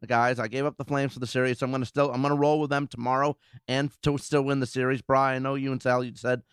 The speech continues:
you guys have it, but look, it's been an odd series, Bri, no doubt, where, uh, it, it's two games to two, but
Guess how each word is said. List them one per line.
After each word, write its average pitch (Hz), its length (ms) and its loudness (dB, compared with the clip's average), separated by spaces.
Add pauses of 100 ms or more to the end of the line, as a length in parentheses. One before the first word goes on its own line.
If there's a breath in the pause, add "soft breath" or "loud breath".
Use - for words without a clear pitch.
(160)
you 120 100 -8
guys 123 220 2
have 131 220 2
it, - 100 -8
but 127 100 -8
look, 147 140 -6
it's 120 80 -12
been 160 180 0
an 151 60 -2
odd 160 240 2
series, 180 280 -2
Bri, 127 260 0
no 139 120 -4
doubt, 143 280 2
where, 127 260 -2 (340 soft breath)
uh, 127 260 4
it, 120 80 -6 (120)
it's 120 140 -14
two 202 120 -6
games 196 300 -6
to - 160 -20
two, 190 260 2
but 147 140 -2